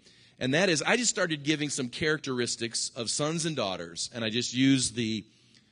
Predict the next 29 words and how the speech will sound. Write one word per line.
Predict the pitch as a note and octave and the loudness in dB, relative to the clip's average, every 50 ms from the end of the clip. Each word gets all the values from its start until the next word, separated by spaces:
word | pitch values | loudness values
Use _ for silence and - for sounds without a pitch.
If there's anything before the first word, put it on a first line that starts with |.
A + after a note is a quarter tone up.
| _ _ - | _ _ -16
the, | F#2 G2+ A2+ A2 G#2+ G#2 G2+ G2 - | -8 -6 -4 -2 -2 -2 -2 -4 -6
uh, | F#2 F#2+ F#2 F2 E2+ D#2+ D#2 D2+ D2 D2 D2+ D2+ _ | -6 -6 -6 -6 -6 -6 -8 -10 -10 -12 -16 -18 _
uh, | - E2+ D#2+ D2 C#2 C#2 C2 C2 - _ _ _ _ _ _ _ _ _ _ _ - _ _ | -14 -12 -10 -10 -10 -12 -14 -16 -20 _ _ _ _ _ _ _ _ _ _ _ -20 _ _
acrostic | - A#2 - - C#3+ B2+ B2 B2+ C3 - - B2+ A#2 G2+ | -12 -12 -10 -4 -2 0 0 2 0 0 -2 -4 -4 -2
or | G2+ | -4
abbreviation. | G2 F2+ G#2 A#2 A#2 G#2 A2 G#2+ G2+ G2+ G2+ G2+ - G#2+ G2+ G2+ G2 F#2+ | -4 -2 -2 -2 -2 0 0 0 0 0 -2 -4 -4 -6 -4 -4 -4 -4
Thank | - B2+ A#2 A2+ G2+ - | -2 -2 -2 -2 -2 -4
you. | F#2 G2 | -4 -4
I'm | B2 E3 | -2 -2
gonna | F3 D3+ C3 | -2 -2 -2
need | B2 B2+ B2+ B2 A2+ - | -2 0 -2 -2 -4 -6
you | - F#2 F2 | -10 -12 -12
tonight | - A2 G2 F2+ F2 E2+ F2 F2 F2 | -10 -8 -8 -6 -6 -6 -8 -8 -8
just | F2 G#2 G#2+ G2+ - - | -6 -6 -6 -6 -6 -6
to, | G2+ F#2+ F2 E2 - - - - - - - - _ _ _ _ _ - | -6 -6 -6 -8 -12 -18 -20 -20 -20 -20 -20 -20 _ _ _ _ _ -6
'cause | - C#3 A#2 | -4 -4 0
my | B2 C3+ C3+ C#3+ | 2 2 2 2
brain | C3+ A#2+ B2 B2 B2+ B2 A#2+ A#2+ A2+ | 2 2 0 2 2 2 2 2 0
is, | G#2 F#2+ F2+ F2 | 0 -2 -4 -6
like, | F#2+ F#2+ F#2+ F#2 - | -6 -4 -4 -6 -6
kind | - A#2 G2+ G2+ G2 | -6 -8 -6 -4 -4
of | G2 F2 | -4 -2
having | A#2 A2 G2+ G#2 G2+ | -2 -2 -2 -2 -4
seizure | F#2 - - A2+ A2 A2 A2 G#2 F2+ - E2+ E2+ E2+ | -4 -4 -4 -2 -2 -2 -4 -4 -6 -8 -10 -10 -10
or | D#2+ D#2 | -10 -8
something | - - G2 F#2+ F2+ - - F2 E2 E2+ | -8 -8 -6 -8 -10 -8 -8 -8 -8 -6
going | E2+ F2 F2 F2 E2+ E2+ | -6 -4 -4 -4 -4 -4
on. | F2 F2 F2 E2+ | -4 -4 -4 -2
So, | - A#2+ G#2+ F#2+ | 0 0 -2 -2